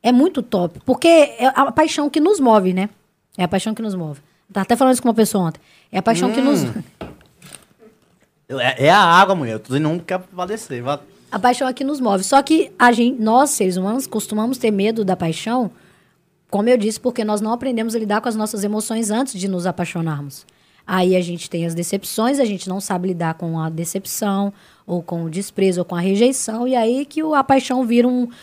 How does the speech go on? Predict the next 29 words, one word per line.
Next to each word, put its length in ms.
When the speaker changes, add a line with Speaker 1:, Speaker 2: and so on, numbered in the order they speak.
Speaker 1:
um 180
monstro. 560
"Nossa, 380
você 220
tá 80
apaixonada? 440
Ih, 160
você 120
ferrou. 520
Nossa, 340
se 60
lascou. 480
Ih, 160
tá 100
ferrada." 500
Não, 380
eu 200
amo 220
me 80
apaixonar, 680
eu 140
custo 400
me 80
apaixonar, 420
porque 120
eu 40
sou 120
muito 340
desconfiada, 760